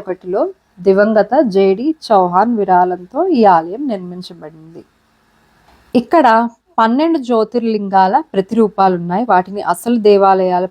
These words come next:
పరిణామంలో తయారు చేసి పవిత్రం చేశారు. శ్రీకృష్ణుడికి అంకితమైన ఆలయంలో గోడలపై మహాభారతం, కృష్ణుడి జీవిత ఘట్టాలను ఉన్నాయి.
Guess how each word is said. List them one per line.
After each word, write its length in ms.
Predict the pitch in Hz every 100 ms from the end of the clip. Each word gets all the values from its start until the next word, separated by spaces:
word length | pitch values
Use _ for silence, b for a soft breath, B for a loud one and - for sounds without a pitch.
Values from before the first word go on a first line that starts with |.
| -
పరిణామంలో 720 | 170 175 175 170 165 190 269 370 _ 202
తయారు 360 | 180 185 190 -
చేసి 280 | 190 170 320 359
పవిత్రం 400 | 180 160 - 170 170 165
చేశారు. 420 | 156 - 160 - b b b b
శ్రీకృష్ణుడికి 880 | - 220 262 311 349 320 294 247 254
అంకితమైన 680 | 240 190 202 220 214 208 208
ఆలయంలో 640 | 196 180 190 196 190 196
గోడలపై 640 | 269 202 185 196 196 196 220
మహాభారతం, 760 | 196 180 202 208 202 196 - 254
కృష్ణుడి 480 | - 185 - 226 233
జీవిత 380 | 196 196 190 190
ఘట్టాలను 680 | 185 175 180 170 170 196 359 - b b b b -
ఉన్నాయి. 420 | 175 170 160